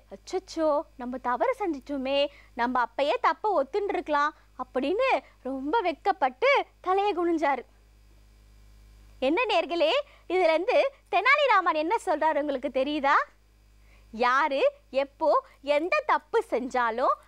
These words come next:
அதை நம்ம தைரியமா ஒத்துக்கணும். அந்த தப்பை ஒத்துக்கிட்டு அந்த தப்பை திருத்தி நம்மளுடைய வாழ்க்கையில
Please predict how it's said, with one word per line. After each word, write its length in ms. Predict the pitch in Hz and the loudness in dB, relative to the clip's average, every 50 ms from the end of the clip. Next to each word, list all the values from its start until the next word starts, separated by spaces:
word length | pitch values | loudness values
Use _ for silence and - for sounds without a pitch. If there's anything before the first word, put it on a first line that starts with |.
| _ - | _ -6
அதை 300 | 269 254 233 226 277 311 | -2 -2 0 0 0 0
நம்ம 300 | 311 285 262 269 269 311 587 587 - _ - 202 | 0 -2 -2 0 0 0 0 0 -4 _ -14 -10
தைரியமா 600 | 208 214 214 233 285 339 381 440 427 392 381 480 523 440 | -8 -6 -4 -2 -2 0 0 0 0 0 0 2 2 0
ஒத்துக்கணும். 640 | 339 311 - - 466 - 427 427 349 285 240 190 - _ _ _ - - _ | 0 -4 -4 -4 -2 -2 0 0 0 0 -2 -2 -4 _ _ _ -20 -12 _
அந்த 280 | 262 269 277 277 277 - | -6 -4 -2 -2 -2 0
தப்பை 340 | 277 269 277 - _ - 554 440 | 0 0 0 0 _ 0 2 2
ஒத்துக்கிட்டு 580 | 311 240 - - 269 - 220 208 - - 285 339 480 605 605 - - - _ | 2 -2 -4 -8 -10 -10 -10 -10 -6 -4 -2 0 0 0 0 -2 -8 -12 _
அந்த 280 | - 247 262 240 247 - | -6 -4 -2 -2 -2 0
தப்பை 360 | - 254 254 - _ - 539 - - | 0 0 0 0 _ -2 -4 -2 -2
திருத்தி 420 | 330 285 240 262 - - - 302 523 605 587 - - _ | -6 -6 -6 -8 -8 -6 0 2 2 2 2 -2 -10 _
நம்மளுடைய 500 | - 381 415 403 427 427 330 302 294 269 254 | -2 -2 0 0 2 2 0 2 0 -2 -2
வாழ்க்கையில 580 | 240 233 240 254 302 - - 285 254 254 269 | 0 0 0 0 0 -2 -2 -4 -2 0 4